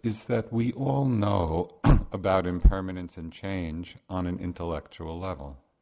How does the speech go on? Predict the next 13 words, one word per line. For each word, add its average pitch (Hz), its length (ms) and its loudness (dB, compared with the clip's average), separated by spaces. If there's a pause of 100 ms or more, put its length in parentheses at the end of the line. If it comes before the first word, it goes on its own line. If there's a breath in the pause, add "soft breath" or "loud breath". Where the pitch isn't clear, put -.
(880)
I 90 40 -6
mean, 95 120 2
this 120 180 0
is 104 120 -6
not 107 320 4
an 95 220 -4
esoteric 85 800 -6
teaching. 73 460 -10 (1040)
You 87 100 -6
know, 82 140 -4
if - 160 -12
you 90 80 -6
go 98 580 2